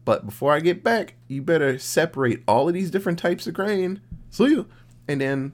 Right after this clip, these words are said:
you know, these little ants are like, "We feel bad for you, Psyche. We'll help you." And then there was one where she had to get the wool from these very cannibal sheep,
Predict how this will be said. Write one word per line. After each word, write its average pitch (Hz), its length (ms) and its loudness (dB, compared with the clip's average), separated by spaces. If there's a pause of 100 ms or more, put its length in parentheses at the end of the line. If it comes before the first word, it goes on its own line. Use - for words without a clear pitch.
(140)
you 131 120 -6
know, 101 180 -4
these 107 200 -6
little 113 220 -4
ants 113 300 -2
are 107 40 -2
like, 101 220 0
"We 170 80 -4
feel 175 160 -4
bad 151 240 -6
for - 120 -12
you, 135 80 -8
Psyche. 127 400 -6
We'll 160 160 -6
help 113 280 -6
you." 160 240 -6 (500)
And 123 140 -2
then 117 80 0
there 117 100 0
was 107 120 -4
one 120 240 0
where 113 100 0
she 117 160 -4
had 123 140 0
to 113 60 0
get 120 340 -2
the 113 80 2
wool 120 440 2
from 104 480 -4 (440)
these 104 260 -4
very 117 560 2 (600)
cannibal 123 520 0
sheep, 123 440 -2